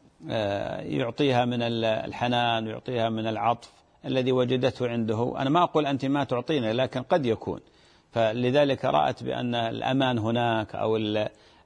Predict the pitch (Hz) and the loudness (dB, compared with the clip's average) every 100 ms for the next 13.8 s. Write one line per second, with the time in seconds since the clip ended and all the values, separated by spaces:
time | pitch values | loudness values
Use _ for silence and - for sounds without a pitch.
0 | - 123 117 113 57 - - 117 120 131 | -8 -4 0 0 0 -2 -2 -2 2 2
1 | 110 107 110 120 117 107 - 175 196 - | 2 -4 -2 -2 -2 -4 -4 -4 -4 -4
2 | 180 180 160 185 160 147 151 131 143 - | -2 -2 -2 -2 -2 0 0 -2 -6 -4
3 | 127 120 131 120 120 - - - - - | -2 2 2 2 -2 -4 -16 -20 -20 -8
4 | 135 139 131 120 131 131 135 139 127 120 | -4 -4 -2 -4 -2 -2 0 -2 -4 -4
5 | 113 104 110 120 110 120 120 123 123 113 | -4 -4 -6 -6 -4 0 0 0 0 0
6 | 131 135 131 131 135 135 120 113 - 113 | 0 0 0 0 0 -2 -4 -4 -4 -2
7 | 113 110 107 110 110 107 110 110 113 104 | 0 0 0 -2 -2 0 0 2 2 2
8 | 110 - - - _ _ 110 107 110 117 | -4 -8 -20 -20 _ _ -6 -4 -4 -4
9 | 120 117 110 104 113 131 139 131 123 - | -4 -4 -2 0 0 2 2 0 -4 -6
10 | 110 101 104 110 143 151 139 117 127 127 | -6 -6 -6 -2 0 0 0 -2 2 2
11 | 117 113 113 104 110 110 104 - 143 147 | 2 0 -2 -2 -2 -2 -4 0 2 2
12 | 143 117 117 107 - 120 131 120 113 135 | 0 -6 -6 -4 -6 -6 -4 -2 0 0
13 | 117 113 113 123 120 147 143 | 0 -2 -2 0 2 4 2